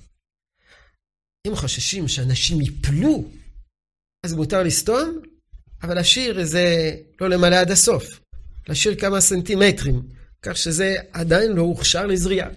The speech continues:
באופן כזה שלא ייפלו, כי זה לא עמוק, אבל זה לא הוכשר לזריעה. אז הנה, ראיתי, ראינו כמה וכמה דוגמאות לאיסורים דרבנן שקשורים לחרישה,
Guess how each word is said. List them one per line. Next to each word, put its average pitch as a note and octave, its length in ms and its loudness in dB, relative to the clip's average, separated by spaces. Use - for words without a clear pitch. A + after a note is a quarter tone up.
באופן C4 280 -4
כזה F3+ 300 -2
שלא C3 240 -6
ייפלו, F3 580 2
כי - 140 -8
זה C3+ 60 2
לא D3+ 140 6
עמוק, C#3+ 420 2
אבל E3 180 2
זה F3 160 8
לא A3+ 80 8
הוכשר E3+ 460 -2
לזריעה. B2+ 380 -2
אז F3+ 120 -4
הנה, C#4 160 2
ראיתי, A3+ 500 -4
ראינו G#3+ 320 -4
כמה A#3+ 320 0
וכמה G3+ 320 -2
דוגמאות F3 880 -2
לאיסורים E3 1400 -2
דרבנן F3 680 -2
שקשורים F3 920 -4
לחרישה, C#3 600 -2